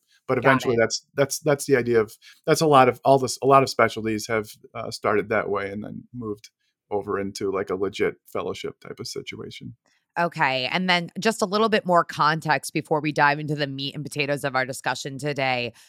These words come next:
Speaker 2: Where along this journey for you in this specialization did you come into connection with W W and Sequence?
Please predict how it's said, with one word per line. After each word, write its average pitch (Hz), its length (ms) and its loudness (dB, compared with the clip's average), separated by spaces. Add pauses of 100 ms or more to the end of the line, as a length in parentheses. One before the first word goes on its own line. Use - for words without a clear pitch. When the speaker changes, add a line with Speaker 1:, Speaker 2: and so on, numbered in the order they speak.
(120)
Speaker 2:
Where 220 560 4
along 165 600 4 (100)
this 160 280 0
journey 151 440 -2
for 160 160 -4
you 143 420 -2
in 139 300 -4
this 151 180 -2
specialization 139 1200 -4 (160)
did 156 280 -6
you 170 360 -4
come 156 400 -2 (100)
into 147 480 -6
connection 135 800 -4
with 143 300 -2 (180)
W 135 340 -2
W 127 480 -4
and 131 440 -4
Sequence? - 880 -12